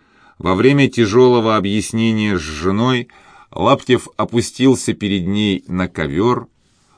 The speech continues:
вдруг поцеловал её ногу и страстно обнял. Три года. Далее следует замечательная по психологической тонкости внешностная деталь. И ногу, которую он поцеловал,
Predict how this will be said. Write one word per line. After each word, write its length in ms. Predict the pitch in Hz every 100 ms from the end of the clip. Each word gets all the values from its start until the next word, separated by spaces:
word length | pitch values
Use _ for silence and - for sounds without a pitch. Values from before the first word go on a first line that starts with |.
| -
вдруг 420 | 78 113 147 -
поцеловал 680 | 110 - 127 120 127 147 139
её 360 | 92 107 101 101
ногу 560 | 107 156 139 135 -
и 120 | - 95
страстно 840 | - 107 110 135 - 120 113 - -
обнял. 600 | 90 76 69 67 64 - _ _ _ _ _ _
Три 240 | - 95 101
года. 500 | 73 76 67 60 - _ _ _ _ _ _ _ _ _
Далее 340 | 76 131 175 147
следует 500 | - 131 131 135 - -
замечательная 1120 | 95 104 117 101 143 147 139 127 127 123 117 - _ -
по 100 | 107
психологической 1040 | - 113 - 113 113 131 127 - - 104
тонкости 840 | - 127 131 127 - - 117 113 - -
внешностная 880 | 78 82 107 127 - 120 - 117 110
деталь. 560 | 92 107 - 87 67 - _ _ _ _ _ _ _ _ _
И 300 | 107 113 -
ногу, 800 | 98 104 143 147 113 113 92 -
которую 500 | - 92 131 117 107 -
он 180 | 110 110
поцеловал, 960 | 101 - 107 104 117 165 160 110 67